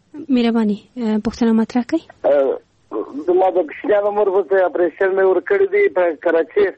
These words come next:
Speaker 2: پاکستان کې یوه میاشت کېږي، د بایپاس اپریشن مې ورکړی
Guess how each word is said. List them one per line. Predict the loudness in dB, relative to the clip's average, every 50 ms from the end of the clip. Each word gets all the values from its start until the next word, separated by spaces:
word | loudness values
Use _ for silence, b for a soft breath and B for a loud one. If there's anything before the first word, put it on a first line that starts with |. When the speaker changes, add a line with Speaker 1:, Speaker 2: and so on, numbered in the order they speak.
| B B B B B B B _
Speaker 2:
پاکستان | -2 -2 -2 -2 -6 -2 0 0 0 0
کې | 2 2 2 4 4 2 2 4
یوه | 4 4 4 4 2 2
میاشت | 0 -2 -4 -4 -6 _ 0
کېږي، | 2 2 4 2 2 2
د | 2 0
بایپاس | 2 0 -2 0 0 0 -2 2 0
اپریشن | -2 0 2 0 -2 0 0 0 0
مې | 2 0 0 0 2 2 2
ورکړی | 2 0 0 0 0 0